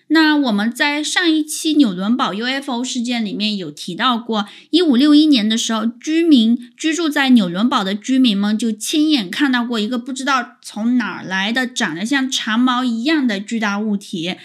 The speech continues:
出现在了他们小镇的上空。荷兰的 Dronten 城市和德国的纽伦堡哈，这两个地方离得其实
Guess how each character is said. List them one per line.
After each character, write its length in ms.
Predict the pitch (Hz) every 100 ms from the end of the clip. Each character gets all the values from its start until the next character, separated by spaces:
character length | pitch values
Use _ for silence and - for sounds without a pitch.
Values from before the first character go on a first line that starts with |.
| -
出 240 | - 311 339
现 260 | 370 311
在 140 | 247 214
了 100 | 175
他 160 | -
们 140 | 220 233
小 280 | - 220 -
镇 180 | - 226
的 80 | 196
上 340 | - 240 220
空。 340 | 208 226 226 - - - -
荷 240 | - 277
兰 320 | 349 330 320 330
的 300 | 311 294 269
Dronten 600 | 277 339 415 403 254 214
城 300 | - 208 214
市 240 | - 277
和 300 | 254 - 196
德 280 | 226 208 220
国 160 | 247
的 100 | 254
纽 220 | 277 247 160
伦 280 | 170 180
堡 220 | 214 202 196
哈， 180 | 196
这 120 | 196 233
两 220 | 214 180
个 100 | 214
地 240 | 220 240
方 320 | 214 240 233
离 140 | 220 233
得 160 | 254
其 240 | 247 - 269
实 420 | - 254 254 262